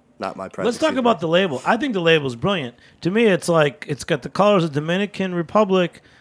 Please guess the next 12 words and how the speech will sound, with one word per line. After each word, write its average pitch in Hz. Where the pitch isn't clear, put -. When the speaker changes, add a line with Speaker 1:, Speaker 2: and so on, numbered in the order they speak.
Speaker 2:
which 175
are 208
also 233
the 165
colors 175
of 156
the 147
United 143
States. -
Speaker 1:
Hmm. 135
Yeah. 95
Speaker 2:
And 135